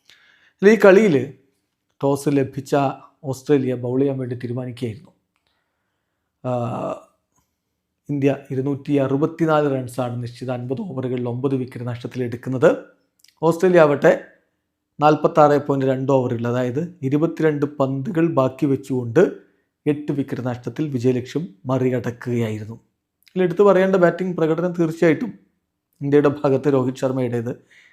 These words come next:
അയ്യരുടേത്, അതുപോലെ അക്സർ പട്ടേലിൻ്റെതൊക്കെയാണ്.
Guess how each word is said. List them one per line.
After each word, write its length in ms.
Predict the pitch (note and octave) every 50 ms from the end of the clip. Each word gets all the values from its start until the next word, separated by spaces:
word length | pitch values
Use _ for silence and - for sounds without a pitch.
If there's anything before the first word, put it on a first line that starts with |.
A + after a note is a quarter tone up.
| _ _ -
അയ്യരുടേത്, 760 | C#3 C#3 C#3 C#3+ C#3+ C3+ C3 A#2+ B2+ A#2+ A#2+ C3 B2 F3+ - _ _ _ _ _ _ _ _ _ _ _ -
അതുപോലെ 540 | B2+ B2+ B2+ B2+ B2+ B2 A#2+ A#2+ A#2+ A#2+ - - _ _ _ _ -
അക്സർ 300 | B2+ A#2 - - D#3 D3
പട്ടേലിൻ്റെതൊക്കെയാണ്. 1040 | C3 C#3 C3+ - C3 B2+ A#2+ A#2+ A#2+ A#2 A#2 - B2+ A#2+ A2 A2+ C#3+ F#3+ F#3+ -